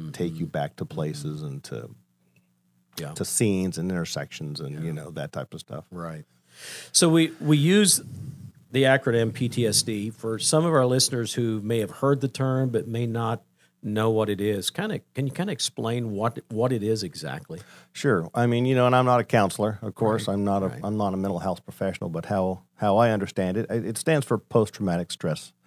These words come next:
Speaker 1: disorder.
Speaker 2: Mm-hmm.
Speaker 1: And I think probably like most of us, I always thought,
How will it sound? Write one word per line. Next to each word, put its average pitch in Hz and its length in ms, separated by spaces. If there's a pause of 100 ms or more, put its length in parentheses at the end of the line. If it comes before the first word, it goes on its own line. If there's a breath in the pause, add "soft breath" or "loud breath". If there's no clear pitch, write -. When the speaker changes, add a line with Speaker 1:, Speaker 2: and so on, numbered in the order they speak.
(200 soft breath)
Speaker 1:
disorder. 85 540
Speaker 2:
Mm-hmm. - 100 (760 soft breath)
Speaker 1:
And 143 360 (320 loud breath)
I 151 100
think - 340 (220)
probably 120 400
like 101 260
most 98 300
of 131 60
us, 156 260
I 113 140
always 107 380
thought, 101 600